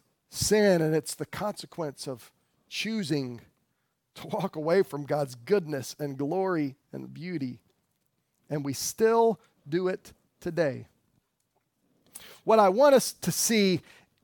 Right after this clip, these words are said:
we get, so I, I read this list out of Romans chapter one, and as I was reading through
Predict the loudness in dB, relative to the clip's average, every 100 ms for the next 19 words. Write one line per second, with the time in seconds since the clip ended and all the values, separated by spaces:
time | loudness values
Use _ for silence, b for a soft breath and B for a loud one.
0 | _ _ b b -4 2 4 4 _ _
1 | _ 0 4 4 0 _ _ _ 0 2
2 | 4 6 6 6 4 2 -2 -6 -4 4
3 | 6 6 4 2 2 0 -2 -2 2 2
4 | 2 -2 0 0 -2 -2 0 -2 -2 0
5 | 0 0 -4 -2 -2 -2